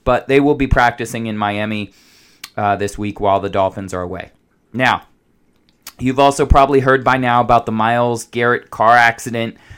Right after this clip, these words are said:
Um, lucky, honestly, I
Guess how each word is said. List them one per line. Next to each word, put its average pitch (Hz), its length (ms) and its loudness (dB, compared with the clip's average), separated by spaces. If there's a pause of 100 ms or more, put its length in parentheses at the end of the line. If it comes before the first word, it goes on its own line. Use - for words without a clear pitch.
(480)
Um, 98 720 0 (720)
lucky, 120 760 0
honestly, 127 800 0
I 117 340 0